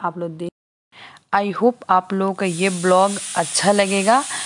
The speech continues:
तो मैं ये बताने वाली हूँ कि मैं आज, अ, ऑनलाइन कुछ सामान मंगाई हूँ और मुझे मंगाने से पहले मुझे बहुत डर लग रहा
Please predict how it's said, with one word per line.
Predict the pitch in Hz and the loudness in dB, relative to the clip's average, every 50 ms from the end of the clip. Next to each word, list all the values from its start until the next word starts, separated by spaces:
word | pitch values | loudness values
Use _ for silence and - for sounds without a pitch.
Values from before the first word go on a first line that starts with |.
| - - - - | -10 -12 -8 0
तो | - 226 226 220 226 226 226 233 233 240 | 2 2 4 4 4 4 6 6 6 4
मैं | 226 214 202 202 208 214 214 | 4 2 0 0 0 0 0
ये | 208 196 202 214 | 0 0 -2 0
बताने | 202 208 196 - 180 180 180 185 | 2 2 2 2 2 0 0 0
वाली | 180 180 180 180 190 | 0 0 0 0 -2
हूँ | 208 220 220 | -4 -4 -6
कि | 214 - 226 226 | -6 -6 -6 -4
मैं | 220 220 226 226 226 - | -2 -2 0 -2 -2 0
आज, | 196 196 202 202 190 175 185 | 0 0 0 0 -2 -2 0
अ, | 190 190 185 185 180 180 175 165 - - | 2 2 4 4 2 2 0 0 0 0
ऑनलाइन | 175 180 180 185 185 185 185 | 0 0 0 -2 -4 -4 -6
कुछ | 175 - 180 165 | -6 -8 -10 -8
सामान | - - 170 165 175 190 208 214 | -6 -6 -4 -2 0 0 0 0
मंगाई | 214 208 208 208 208 208 | -2 0 0 0 -2 -2
हूँ | 196 226 254 269 - - - - - - - - | -2 -2 -2 -4 -6 -12 -18 -16 -16 -12 -8 -2
और | 160 185 190 190 190 | 0 0 0 0 -4
मुझे | 190 190 196 190 180 196 | -6 -6 -8 -8 -8 -8
मंगाने | 196 196 190 185 185 185 190 202 | -6 -6 -6 -6 -6 -6 -6 -6
से | - - | -6 -6
पहले | - - 196 196 | -8 -8 -8 -8
मुझे | 190 190 185 180 | -8 -8 -10 -10
बहुत | 165 151 139 170 165 151 170 202 220 | -10 -10 -10 -10 -8 -2 0 0 0
डर | 202 214 208 | 0 0 -2
लग | 196 190 185 185 | 0 -2 -2 -2
रहा | 185 180 | -2 -2